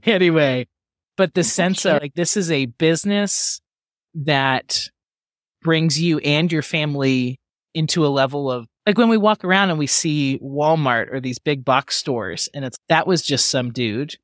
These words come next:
Speaker 1: who just started a business and started thinking bigger and started believing that they could think bigger and do partnerships and distributions and all these different things. Like, why can't we come into our businesses, be they writing or teaching or whatever,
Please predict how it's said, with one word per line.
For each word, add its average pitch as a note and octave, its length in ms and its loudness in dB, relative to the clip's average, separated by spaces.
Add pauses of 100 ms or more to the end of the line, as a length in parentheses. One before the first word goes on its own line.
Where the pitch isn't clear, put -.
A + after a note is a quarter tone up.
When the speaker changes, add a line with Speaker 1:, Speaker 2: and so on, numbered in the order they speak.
Speaker 1:
who D3+ 100 -6
just B2+ 180 0
started C3 380 0
a B2 60 -4
business A#2+ 500 0
and C#3 80 -2
started B2+ 240 0
thinking C3 320 -8
bigger A#2 360 0
and C3+ 220 -6
started B2 440 0 (840)
believing D3+ 500 4
that B2+ 180 -2
they C#3 260 4
could A#2 460 -2
think - 240 -6
bigger A#2 300 -2
and B2+ 120 -2
do B2 80 -8
partnerships - 640 -4
and A#2 120 -6
distributions A2+ 760 -2
and A#2+ 100 -4
all G#2+ 140 2
these G2+ 160 -2
different - 300 -6
things. - 280 -8 (460)
Like, C3+ 180 -4
why C#3+ 200 4
can't D#3 320 0
we C3+ 260 2
come E3+ 280 0
into D#3+ 500 0
our C#3 320 2
businesses, G3 800 -4
be C#3 180 -2
they B2+ 140 2
writing B2+ 500 0
or A#2 60 -8
teaching C#3+ 480 -6
or C#3 60 -8
whatever, D3 460 -2